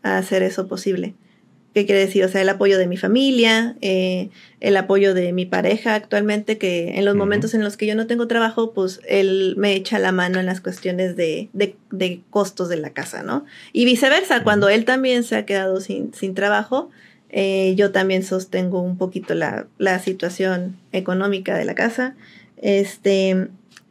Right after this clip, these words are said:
Speaker 1: también soy muy afortunada que en el momento en que yo empecé el Enamix, que es por lo que se me conoce mayormente, o sea, los cómics y todo ese mo-, eh, todo ese rollo, eh, fue el momento exacto en el que ese tipo de cómics siento que tenían como un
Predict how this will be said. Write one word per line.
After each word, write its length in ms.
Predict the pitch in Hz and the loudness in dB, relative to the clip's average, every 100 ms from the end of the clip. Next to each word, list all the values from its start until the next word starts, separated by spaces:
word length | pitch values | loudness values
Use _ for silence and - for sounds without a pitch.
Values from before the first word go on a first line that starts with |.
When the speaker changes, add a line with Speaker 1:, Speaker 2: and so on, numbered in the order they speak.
| - | 0
Speaker 1:
también 460 | 226 226 220 226 | 4 6 6 6
soy 220 | 220 240 240 | 6 6 6
muy 320 | 233 247 262 | 6 6 4
afortunada 880 | 302 254 240 220 214 214 226 254 254 | 2 0 2 2 2 2 2 0 0
que 180 | 208 | -2
en 100 | 202 | -2
el 120 | 196 196 | 0 -2
momento 420 | 190 202 208 233 | -2 0 0 0
en 120 | 233 | 0
que 120 | 220 | 2
yo 80 | 202 | 0
empecé 840 | 196 208 214 - 190 190 185 - | 0 -2 -2 0 2 2 0 0
el 100 | 185 | 0
Enamix, 500 | 170 156 208 240 - | 2 2 2 0 -4
que 140 | - 180 | -6 -6
es 220 | 180 - - | -6 -16 -8
por 120 | 185 | -4
lo 160 | 175 170 | -4 -4
que 140 | 175 | -6
se 160 | 180 180 | -4 -4
me 120 | 170 | -2
conoce 420 | 170 175 185 208 | -2 -2 -2 -2
mayormente, 500 | 202 196 190 202 202 | 0 0 -2 -4 -6
o 20 | |
sea, 120 | 202 | -4
los 200 | 175 180 | -4 -4
cómics 500 | - 196 190 190 185 | -2 0 0 -2 -4
y 60 | 185 | -4
todo 220 | 185 185 | -2 -2
ese 160 | 185 185 | -2 -4
mo-, 180 | 185 - | -8 -6
eh, 280 | - 190 - - | -6 -4 -4 0
todo 120 | 190 | 0
ese 180 | 190 185 | 0 -2
rollo, 340 | 185 254 349 - - - - _ - | 0 0 -4 -8 -20 -20 -20 _ -6
eh, 540 | 202 208 202 202 196 - | 2 4 6 6 2 -4
fue 260 | - 240 | 0 4
el 80 | 269 | 4
momento 400 | 269 247 240 233 | 6 6 4 4
exacto 460 | 220 233 233 233 277 | 0 0 -2 0 -2
en 100 | 262 | 0
el 160 | 214 | -2
que 120 | 214 202 | -2 -2
ese 180 | 233 | -2
tipo 260 | 226 220 214 | -2 -4 -2
de 140 | 208 196 | -2 -2
cómics 400 | 190 202 214 - | -2 -2 -4 -4
siento 340 | 214 202 208 | -2 -2 -4
que 120 | 196 | -4
tenían 280 | 185 185 185 | -4 -4 -4
como 200 | 202 190 | -4 -4
un 420 | 190 190 180 233 | -4 -6 -8 -10